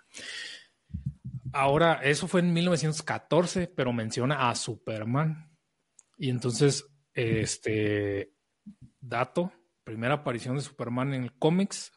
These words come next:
fue en Action Comics número uno, ¿no? Hasta ahí, todo bien. Pero, eh, para recordar este dato, fue publicado en mil novecientos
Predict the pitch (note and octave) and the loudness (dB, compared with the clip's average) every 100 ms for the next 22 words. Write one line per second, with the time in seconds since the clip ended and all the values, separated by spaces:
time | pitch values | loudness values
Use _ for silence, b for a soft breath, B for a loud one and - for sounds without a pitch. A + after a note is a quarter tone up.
0 | _ - A#2+ B2 A#2 B2 C3 - D3+ C#3+ | _ -4 -2 -2 -4 -2 -2 0 0 2
1 | C3 C3 C3 - A#2 A#2 G#2+ G2+ G2 A2 | 0 0 -2 -4 -2 -2 -2 -8 -6 -4
2 | F3 E3 C3 - A#2 B2 D#3 D#3 A2+ G#2 | -6 -6 -12 -8 -4 -2 -4 -4 -4 -2
3 | G2 - b b b b b b _ - | -6 -12 b b b b b b _ 2
4 | G#3+ F#3+ A3 - _ - - G#2+ G#2 G#2 | 4 4 0 -8 _ -18 -14 -12 -10 -8
5 | G#2 A2+ G2+ G#2 G2+ A2 A2+ B2 B2 D3 | -8 -6 -6 -6 -6 -2 0 0 2 2
6 | D#3 D#3 D#3 D3 C3 D3+ C3+ A#2+ - C3 | 2 0 0 0 0 0 0 0 0 2
7 | D3+ F#3+ G3 - A#2+ A#2+ - B2+ B2+ C#3+ | 4 2 -2 -4 -4 -4 -4 2 4 6
8 | D3+ B2+ G#2+ B2 A2+ B2+ - | 6 6 4 2 2 2 0